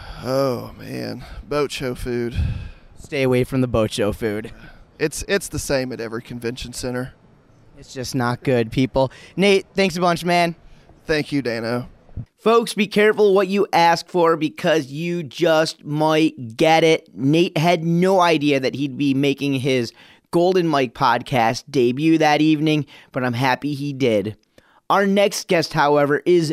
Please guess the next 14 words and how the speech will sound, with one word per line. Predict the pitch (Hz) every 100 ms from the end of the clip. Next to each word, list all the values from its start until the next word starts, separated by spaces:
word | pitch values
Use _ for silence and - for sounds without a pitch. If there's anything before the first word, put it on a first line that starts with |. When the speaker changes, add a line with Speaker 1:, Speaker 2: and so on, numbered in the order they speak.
| -
Speaker 2:
no | 156 165 208 233
stranger | 220 - 165 190 147 123 117 110 - _
to | -
the | 139
Golden | 127 135 127 127
Mike | 120 120
podcast. | - 123 123 - 135 127 -
You | 160
can | 151
hear | 165
him | 151 139
featured | - 165 - 170
in | 143 -
episode | 156 - 151 151 143